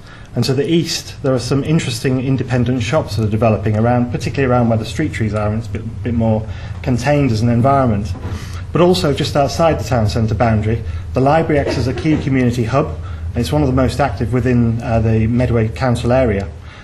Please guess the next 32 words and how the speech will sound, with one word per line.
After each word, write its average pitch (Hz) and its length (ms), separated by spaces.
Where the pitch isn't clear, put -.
And 131 120
students 160 480
are 139 100
also 139 260
demand, 127 360
uh, 123 200
generating 120 540
a 117 60
demand 117 380
for 113 60
food 147 280
and 123 100
drink 120 300
and 117 120
an 123 80
evening 123 320
economy 107 520
in 127 80
the 131 60
environment 127 520
close 135 280
to - 60
the 143 80
leisure 156 260
centre. 107 460
Uh, 120 240
and 127 100
in 147 120
the 135 60
leisure 147 240
centre, 117 320
their, 117 460